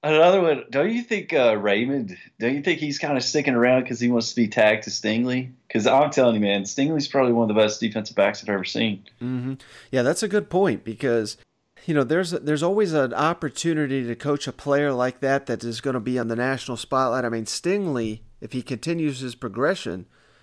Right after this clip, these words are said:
Speaker 2: hell, he may be, like, a Heisman Trophy candidate. I mean, he's of
Speaker 1: Yeah.
Speaker 2: that quality. And if Corey Raymond, if he's not getting any, you know, head coaching opportunities or defensive coordinator opportunities,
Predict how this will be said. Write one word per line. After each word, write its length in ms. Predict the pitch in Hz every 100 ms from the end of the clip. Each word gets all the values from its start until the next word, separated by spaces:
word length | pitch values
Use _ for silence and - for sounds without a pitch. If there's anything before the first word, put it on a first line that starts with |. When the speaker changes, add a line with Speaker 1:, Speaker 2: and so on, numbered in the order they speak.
| _ -
Speaker 2:
hell, 180 | 170
he 120 | 139 170
may 160 | 156
be, 240 | 127 139 127
like, 220 | 123 117
a 100 | 104
Heisman 580 | 123 139 147 143 131 127
Trophy 400 | 165 202 247 151
candidate. 480 | 131 95 92 - - 110
I 40 |
mean, 160 | 120 117
he's 300 | 156 165 139
of 100 | 123
Speaker 1:
Yeah. 200 | 165 127
Speaker 2:
that 340 | 147 160 -
quality. 720 | - 147 170 165 110 107 110 _ _ _ -
And 280 | 120 120 117
if 220 | 127 -
Corey 340 | - 180 190
Raymond, 600 | 139 143 165 147 110 104 - _ _ _ -
if 140 | -
he's 240 | 180 190
not 240 | 185 180 175
getting 240 | 170 120
any, 480 | 156 151 135 127 - _ _ 131
you 80 |
know, 120 | 127 104
head 320 | 131 156 -
coaching 400 | 165 156 160 151
opportunities 840 | 151 156 - 165 160 156 160 147
or 240 | 123 117 107
defensive 520 | 123 151 170 - 131
coordinator 540 | - 147 143 143 143
opportunities, 720 | 143 139 - 151 139 139 139